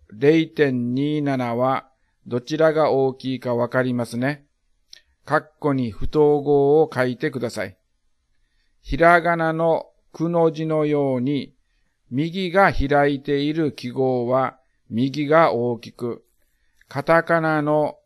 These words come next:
フの字のように、左が開いている記号は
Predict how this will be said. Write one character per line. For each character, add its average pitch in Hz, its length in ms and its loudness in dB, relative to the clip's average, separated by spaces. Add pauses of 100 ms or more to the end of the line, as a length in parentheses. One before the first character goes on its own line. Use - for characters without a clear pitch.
(100)
フ 165 380 -4 (220)
の 147 220 0
字 143 140 -6
の 143 180 0
よ 131 280 0
う 120 40 -4
に、 139 320 -4 (340)
左 170 580 2
が 170 280 2
開 160 220 0
い 156 60 -8
て 143 240 -2
い 139 180 -4
る 170 420 -2
記 131 140 -8
号 131 400 2
は 131 300 0